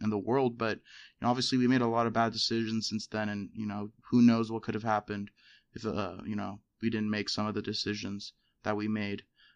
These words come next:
Um, but, you know, Thibaut Courtois going back to Real Madrid and going back to Madrid, that was something we saw a long time ago.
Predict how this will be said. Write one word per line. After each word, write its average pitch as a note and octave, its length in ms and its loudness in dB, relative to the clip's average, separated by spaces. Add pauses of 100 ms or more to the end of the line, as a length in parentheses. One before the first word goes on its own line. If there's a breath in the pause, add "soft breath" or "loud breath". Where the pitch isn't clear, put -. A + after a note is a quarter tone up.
(140)
Um, G#2+ 400 0
but, A2 340 0 (600)
you A#2+ 100 4
know, A2+ 340 2 (220)
Thibaut D3+ 260 2
Courtois C3+ 520 4
going C3 320 4
back A#2+ 240 6
to B2+ 100 0
Real B2 180 2
Madrid B2 460 0 (140)
and A#2+ 180 2
going B2 180 2
back A#2+ 220 4
to B2 100 -2
Madrid, A#2 460 0 (1120)
that C#3 260 6
was B2 100 2
something B2 240 2
we A#2 80 2
saw A2 240 0
a - 20 0
long A2 160 0
time G#2+ 220 -2
ago. G#2 460 -4